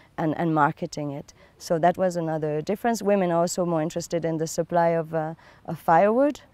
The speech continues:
as well, which, which is their main concern, and also on improving, um, soil fertility in their fields, although they, they have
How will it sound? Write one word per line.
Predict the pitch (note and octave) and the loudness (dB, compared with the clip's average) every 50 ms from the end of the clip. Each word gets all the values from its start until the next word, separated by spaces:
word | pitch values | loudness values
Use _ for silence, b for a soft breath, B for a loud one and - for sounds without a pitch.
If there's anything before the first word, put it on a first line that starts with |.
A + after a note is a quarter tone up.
| b b b b _ | b b b b _
as | - G#3 F#3+ A#3 | -12 -10 -6 -4
well, | A#3+ B3 B3+ C4 C4 | -2 -2 -2 -2 -4
which, | C4+ A3 F#3 F3+ - - - - - - | -6 -6 -6 -6 -6 -8 -12 -14 -16 -14
which | - G3 F#3+ - | -14 -12 -10 -10
is | G3 F#3 F3 | -10 -10 -6
their | F3 F3+ F3+ | -6 -4 -4
main | F#3 F#3 F3+ F3+ F#3 | -4 -4 -4 -6 -6
concern, | - F#3 F3+ F3+ - - A#3 B3+ C#4 C#4 B B B B B B - | -6 -8 -8 -6 -4 -2 0 0 0 0 B B B B B B -2
and | - G#3+ A3 | 2 4 6
also | A#3+ B3 - - A#3 | 6 6 6 6 6
on | G#3+ G3 F#3 | 6 8 6
improving, | F3+ F3 F#3+ - - G#3 F#3+ F#3 F3 F3+ E3+ E3 D#3+ - - | 4 2 2 0 0 0 2 2 2 2 2 0 -2 -4 -6
um, | - F3+ F3 E3+ E3+ E3 E3+ E3 - _ _ _ - | -6 -4 -2 -2 -2 -2 -4 -6 -10 _ _ _ -14
soil | - - - F#3+ F3 E3+ | -10 -2 2 2 2 4
fertility | - - F3+ - - F#3+ F3+ E3+ F3 - E3 | 2 -2 -2 -2 0 0 0 0 -2 -2 -2
in | D#3+ D#3+ D#3+ | -2 -2 0
their | D#3+ D#3 E3+ | 0 0 0
fields, | - - C4 A3+ F#3+ F#3 F#3 - | 0 2 4 4 4 4 4 2
although | - G3 F3+ F3+ F#3 F3+ F3+ F3+ b b b b b b - | 0 0 2 4 2 2 2 0 b b b b b b -20
they, | - - E3+ F3 E3+ E3 D#3 - _ _ _ _ | -8 0 2 2 2 2 0 -4 _ _ _ _
they | - F3+ F#3 | 0 2 2
have | F3+ F3+ F#3 F3 E3 | 4 4 4 4 2